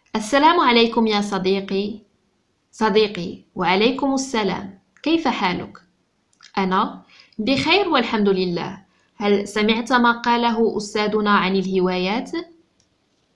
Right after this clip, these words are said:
صديقي:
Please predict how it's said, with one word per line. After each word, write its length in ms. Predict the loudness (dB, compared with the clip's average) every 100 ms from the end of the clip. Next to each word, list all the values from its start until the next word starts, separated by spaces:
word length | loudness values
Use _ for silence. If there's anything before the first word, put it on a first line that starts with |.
| _ _ _ _ _ _ _ _ _ _ _ _ _ _ _ -20 _
صديقي: 560 | _ -2 2 0 -2 -10